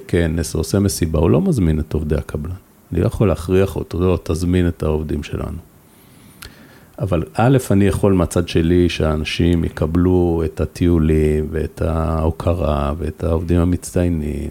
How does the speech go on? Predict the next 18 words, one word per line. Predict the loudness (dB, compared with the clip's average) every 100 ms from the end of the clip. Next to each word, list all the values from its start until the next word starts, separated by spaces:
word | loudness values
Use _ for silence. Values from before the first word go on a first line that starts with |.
| -8
ואת | -8 -8 -6
ה-, | -4 -4 -4 -6 -2
אתה |
יודע, | 0 0 0
כל | 0 2
דבר | 2 2 2 4 2
שיש | 0 0 0 0 0 0 0 0
לעובד | 0 0 0 2
הייטק, | 0 0 -2 -2
אין | 0 0
סיבה | -2 0 0
שלא | 0 0 0
יהיה | 2 2
לעובד, | 0 -2 -2 0 -2 0
אה, | 0 0 -2 -6
צווארון | -6 -4 -2 -2
כחול. | -4 -6 0 0 0 -8 -20 -20 -20 -20 -20 -20 -20 _ -6
אה, | -2